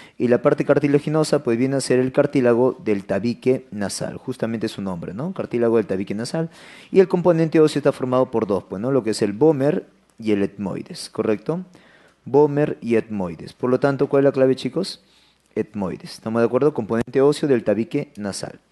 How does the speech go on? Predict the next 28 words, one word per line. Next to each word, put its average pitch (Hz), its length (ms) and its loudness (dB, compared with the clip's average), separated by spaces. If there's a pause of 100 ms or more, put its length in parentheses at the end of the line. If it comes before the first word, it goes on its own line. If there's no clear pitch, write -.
(140)
Muy 127 100 -4
bien. 196 240 0 (720)
¿Qué - 80 2
estructura 165 440 4
drena 160 260 4
debajo 139 380 4
del 123 140 4
cornete 127 460 0
inferior 127 560 0
en 120 100 -4
las 107 120 -2
fosas 120 220 -4
nasales? 135 400 -2
Un 131 80 -4
insulto 113 260 -4
a 107 60 0
tu 95 100 -8
cerebro, 90 340 -4
¿no? 135 200 -6 (340)
Si - 160 -4
acá 110 120 0
tenemos 117 340 -2
el 143 100 4
ático, 143 400 2
no 120 140 -6
te - 80 -6
olvides, 123 640 -2
¿no? 117 280 -10